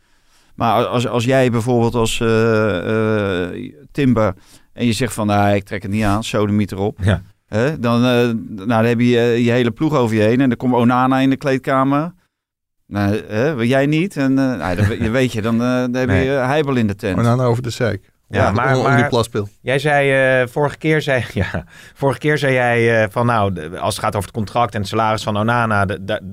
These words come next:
Speaker 2: daar zal nog wel het een en ander over gebezigd worden. Dat, dat komt nu ook wel naar buiten, hè? Is daar nog, eh, ontwikkeling in?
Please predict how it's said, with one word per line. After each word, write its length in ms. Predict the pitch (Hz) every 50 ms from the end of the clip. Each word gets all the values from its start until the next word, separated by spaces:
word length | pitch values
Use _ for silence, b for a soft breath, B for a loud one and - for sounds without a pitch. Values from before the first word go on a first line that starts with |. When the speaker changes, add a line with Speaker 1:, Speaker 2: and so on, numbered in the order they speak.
| 98 _
Speaker 2:
daar 320 | 78 80 82 95 113 113
zal 140 | 98 117 117 113
nog 80 | 110
wel 100 | 107 113
het 80 | 101 95
een 120 | 110 113
en 80 | 110 110
ander 180 | 107 104 104
over 140 | 101 101 98
gebezigd 380 | 95 92 98 104 127 - - -
worden. 220 | 139 139 147 147
Dat, 160 | 151 139 95
dat 180 | 98 110 95 -
komt 180 | - 123 107 110
nu 100 | 120 107
ook 140 | 104 98
wel 160 | 110 107 101 98
naar 120 | 101 98
buiten, 340 | 87 98 107 131 135 - 139 156
hè? 60 | 208 - - b b b b b b b b b -
Is 100 | 113 -
daar 140 | 147 139 139
nog, 220 | 135 120 - -
eh, 100 | 143 135
ontwikkeling 440 | 120 131 120 135 151 156 151 147 143
in? 160 | 175 220 -